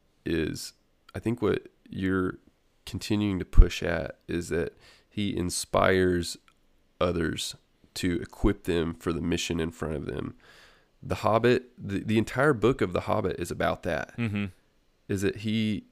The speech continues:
Speaker 1: he, and The Hobbit doesn't give us this. We get this in, actually, we get this in the appendices, um, of this story.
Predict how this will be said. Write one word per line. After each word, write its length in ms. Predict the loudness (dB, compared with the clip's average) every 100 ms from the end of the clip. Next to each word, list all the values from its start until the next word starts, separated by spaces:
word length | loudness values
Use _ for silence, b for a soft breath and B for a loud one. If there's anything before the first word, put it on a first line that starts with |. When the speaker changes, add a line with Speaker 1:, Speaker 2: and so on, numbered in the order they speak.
| _ _
Speaker 1:
he, 500 | -8 -2 0 -2 -6 -12 _ _ -2
and 160 | -2 -2 -4
The 80 | -4
Hobbit 520 | -2 -2 -2 -4 -2
doesn't 460 | 0 2 -2 -4 -4
give 220 | -2 0
us 180 | -4 -4
this. 340 | -4 -4 -4
We 120 | -8
get 220 | -4 -4
this 300 | -2 -4 -4 -8
in, 380 | -4 -4 -4 -10 -8 -6
actually, 360 | -4 -6 -4 -4
we 120 | -4
get 200 | -4 -4
this 220 | -4 -4 -4
in 140 | -4
the 100 | -6
appendices, 800 | -4 -4 -4 -6 -8 -8 -10 -12 b b b b b -12
um, 580 | -4 -2 0 -2 -6 -10 _ -6
of 320 | -6 -6 -10 -20 -6
this 220 | -4 -4
story. 520 | -6 -4 -4 -6